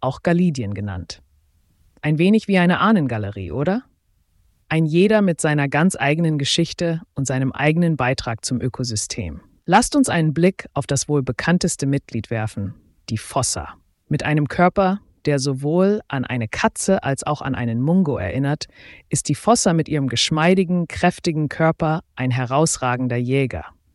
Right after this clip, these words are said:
Aber lasst euch nicht täuschen. Obwohl sie aussieht wie eine Katze, ist sie mit den Mangusten verwandt. Interessant, nicht wahr? Die Art und Weise, wie sie sich lautlos durchs Dickicht bewegt,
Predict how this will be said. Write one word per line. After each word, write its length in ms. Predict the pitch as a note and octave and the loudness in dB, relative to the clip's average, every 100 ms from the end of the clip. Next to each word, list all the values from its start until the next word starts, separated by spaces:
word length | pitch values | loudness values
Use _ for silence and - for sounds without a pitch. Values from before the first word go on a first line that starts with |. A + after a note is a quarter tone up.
| _ _ _ _ _ | _ _ _ _ _
Aber 200 | - D3+ | -2 2
lasst 240 | D3+ F3 - | 2 2 0
euch 160 | F3+ | 0
nicht 180 | E3 - | 0 -2
täuschen. 460 | - F3 - - F2 _ _ _ _ _ _ _ | 0 0 0 -4 -10 _ _ _ _ _ _ _
Obwohl 400 | C#3+ B2 D#3+ G#3+ | -8 -2 2 4
sie 180 | F3+ - | 4 2
aussieht 460 | D#3+ B3+ - D#3 - | 2 2 2 -2 0
wie 100 | C3+ | 0
eine 160 | A#2 | 0
Katze, 540 | - - - - B2+ E3 - - - _ - | -2 -2 -2 -2 -2 -4 -12 -20 -20 _ -4
ist 200 | D3 - | -4 0
sie 100 | D3 | 0
mit 160 | D3 | 0
den 140 | C#3 C#3 | 0 0
Mangusten 600 | B2+ B2 E3 - - G2 | 0 2 2 0 -4 -8
verwandt. 600 | G#2 G2 G2+ E2 - - _ _ _ _ | -8 -6 -6 -6 -12 -18 _ _ _ _
Interessant, 640 | - D#3 - C#3+ F3 F#3+ - | -2 0 0 0 2 2 2
nicht 220 | D3 - | -4 0
wahr? 300 | D#3+ E3+ A3+ - _ _ _ - | 0 2 0 -6 _ _ _ -6
Die 120 | - | 2
Art 180 | F#3+ - | 2 4
und 160 | G3 | 2
Weise, 380 | D3 D3+ E3+ E3 | 4 4 4 0
wie 80 | D#3 | -2
sie 100 | D3 | -2
sich 240 | C3+ C3 | -4 -4
lautlos 640 | C#3+ C#3 D#3+ - F3 E3+ - | 0 2 2 2 0 0 -2
durchs 240 | C3 - | -4 -2
Dickicht 500 | F3 - D3 - - - | -2 0 -2 -4 -10 -8
bewegt, 460 | B2+ C#3 F3 - | -2 -2 -2 -6